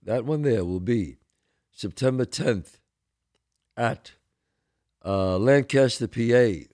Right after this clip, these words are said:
at the American Music Theater. Okay, September seventeenth, Detroit, Michigan, at the Detroit Music Hall. Okay, October first, this is the big one,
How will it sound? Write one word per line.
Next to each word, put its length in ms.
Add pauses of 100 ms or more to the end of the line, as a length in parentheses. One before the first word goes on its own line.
at 120
the 100
American 480
Music 360
Theater. 420 (1080)
Okay, 300
September 540
seventeenth, 840
Detroit, 380
Michigan, 560 (960)
at 100
the 340
Detroit 420
Music 340
Hall. 400 (1400)
Okay, 460 (100)
October 760
first, 640
this 180
is 160
the 80
big 360
one, 360